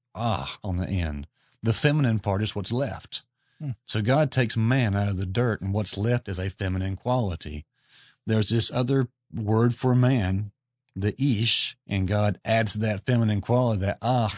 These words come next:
Speaker 1: back on the end of that, and ish becomes isha. Just kinda neat, because man was taken out of the dirt, not woman. Woman was taken out of man. She was not taken from dirt. Um, I don't know what you wanna make. You can make something out of that, I guess.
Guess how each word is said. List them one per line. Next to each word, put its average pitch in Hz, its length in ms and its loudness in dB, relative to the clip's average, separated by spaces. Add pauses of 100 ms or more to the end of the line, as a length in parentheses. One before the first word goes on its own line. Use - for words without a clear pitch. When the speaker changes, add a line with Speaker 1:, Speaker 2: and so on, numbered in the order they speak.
Speaker 1:
back 110 240 0
on 107 160 0
the 98 80 0
end 98 180 0
of 87 120 -2
that, 113 360 0 (220)
and 98 140 -2
ish 113 260 0
becomes 98 520 -4
isha. 98 560 -2 (1000)
Just 143 200 0
kinda 147 180 2
neat, 107 360 2
because 107 320 2
man 117 300 4
was 131 140 2
taken 117 300 2
out 104 160 2
of 85 60 -2
the 92 80 -2
dirt, 95 400 -2
not 98 360 0
woman. 82 380 -4 (240)
Woman 127 300 4
was 117 140 2
taken 104 280 0
out 92 140 0
of 92 100 -2
man. 98 540 2 (680)
She - 140 -2
was 87 180 -4
not 107 260 0
taken 98 220 -2
from 95 240 0
dirt. 95 400 -2 (680)
Um, 92 460 0 (1040)
I 120 60 0
don't 127 80 4
know 123 80 6
what 107 140 2
you 104 60 2
wanna 98 120 2
make. 95 180 0
You 131 80 0
can 101 140 -2
make 107 140 2
something 104 260 0
out 107 120 2
of 110 80 0
that, 113 140 0
I 110 100 0
guess. 120 440 -2